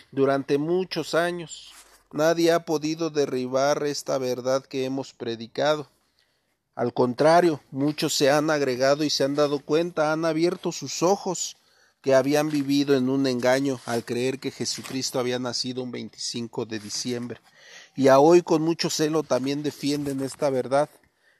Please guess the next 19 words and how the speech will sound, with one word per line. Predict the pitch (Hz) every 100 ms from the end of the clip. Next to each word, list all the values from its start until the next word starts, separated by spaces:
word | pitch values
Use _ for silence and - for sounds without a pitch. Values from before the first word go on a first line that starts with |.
| -
Hermanos | 123 120 151 160 -
que | 131
se | 127
han | 143
adherido, | 156 135 127 147 151 131
venidos | 127 135 147 131
del | 127 110
catolicismo, | 110 - 117 117 - 160 160 156 120
que | 135
es | 139
la | 139
principal | 131 127 113 123 117 127 127
fuente | - 131 127 131
de | 117 110
idolatría | 104 110 113 - 127 131 127
de | 117
todo | - 113 117
el | 113
mundo. | 107 113 120 120